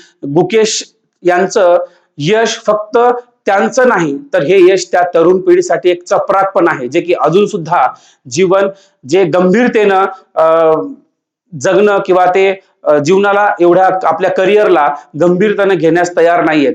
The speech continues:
हे खास करून ही चपराक आहे त्यांच्यासाठी. म्हणून तरुण पिढींना खास हेच सांगायचं आहे की तुम्ही त्यांची प्रेरणा घ्या, त्यांचं खास करून त्याचा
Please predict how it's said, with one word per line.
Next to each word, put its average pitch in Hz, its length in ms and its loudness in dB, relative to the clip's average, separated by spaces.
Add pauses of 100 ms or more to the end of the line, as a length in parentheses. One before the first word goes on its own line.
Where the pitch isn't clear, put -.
हे 190 300 -2
खास 214 280 -2
करून 185 240 2
ही 180 120 -2
चपराक 196 460 -2
आहे 175 120 2
त्यांच्यासाठी. 156 640 -2 (280)
म्हणून 170 180 2
तरुण 170 340 0
पिढींना 180 480 2
खास 175 260 -2
हेच 180 140 -2
सांगायचं 160 400 0
आहे 151 220 -2 (340)
की 165 80 -2
तुम्ही 170 300 0
त्यांची 165 280 0
प्रेरणा 165 420 0
घ्या, 175 260 0 (360)
त्यांचं 160 360 0
खास 175 240 -2
करून 180 220 2
त्याचा 165 420 0